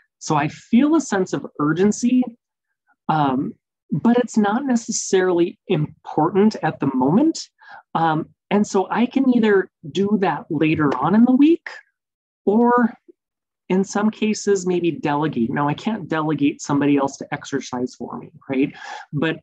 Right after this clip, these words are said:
maybe there's another example you can think of where maybe, you know, um, something's not necessarily important for your schooling, um, but you're feeling a sense of urgency for it.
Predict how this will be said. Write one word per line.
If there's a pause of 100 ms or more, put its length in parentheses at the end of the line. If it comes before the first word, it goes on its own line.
(100)
maybe
there's
another
example
you
can
think
of
where (340)
maybe,
you
know, (320)
um,
something's
not
necessarily
important (320)
for
your
schooling, (380)
um,
but
you're
feeling
a
sense
of
urgency
for
it.